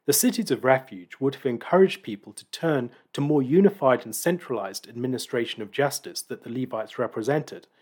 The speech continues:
and would likely have reduced the levels of violence over time. While the cities of refuge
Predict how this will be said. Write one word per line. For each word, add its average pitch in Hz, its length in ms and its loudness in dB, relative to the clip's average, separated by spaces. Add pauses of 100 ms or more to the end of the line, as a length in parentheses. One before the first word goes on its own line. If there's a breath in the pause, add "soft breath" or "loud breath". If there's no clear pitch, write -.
(220 soft breath)
and 143 80 0
would 147 100 6
likely 156 380 4
have 107 160 -12
reduced 120 500 0
the 113 80 -8
levels 117 380 -2
of 101 100 -14
violence 131 460 0
over 101 140 -12
time. 107 400 -4 (480)
While 208 180 8
the 208 80 0
cities 123 360 0
of 113 120 -4
refuge 131 540 -2